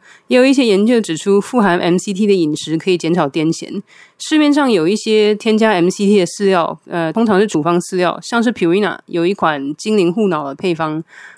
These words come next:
嗯，希尔斯的B D，这些都是针对老年脑力退化的狗而设计的。猫咪这部分就比较少一点了。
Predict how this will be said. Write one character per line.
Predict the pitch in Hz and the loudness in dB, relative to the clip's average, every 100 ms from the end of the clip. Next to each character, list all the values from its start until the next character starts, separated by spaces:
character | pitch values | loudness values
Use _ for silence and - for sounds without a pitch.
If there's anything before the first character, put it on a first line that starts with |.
| - | -4
嗯， | 175 | -2
希 | 175 - 254 | -2 0 0
尔 | 180 | 0
斯 | - | 0
的 | 185 | -4
B | 165 180 | -2 -4
D， | 170 165 | -4 -6
这 | 170 240 | -4 -4
些 | 226 220 | 0 0
都 | 226 220 | 2 0
是 | 220 | -2
针 | 202 202 | 0 2
对 | 214 | 2
老 | 180 143 | 2 0
年 | 143 139 165 | -4 -2 -2
脑 | 175 147 | -2 -2
力 | 185 | -2
退 | 190 196 | 0 0
化 | 190 | 2
的 | 160 | 0
狗 | 151 135 | -2 -8
而 | 139 | -8
设 | - 156 | -4 -4
计 | - 156 | -4 -12
的。 | 123 - _ - - - | -12 -18 _ -20 -20 0
猫 | 247 254 | 2 4
咪 | 262 254 | 4 4
这 | 262 | 2
部 | - 233 | 0 2
分 | 220 | 2
就 | 190 185 | 2 0
比 | 151 | -2
较 | 147 160 | -4 -4
少 | - 147 117 | -4 -8 -8
一 | |
点 | 165 - | -8 -10
了。 | - | -16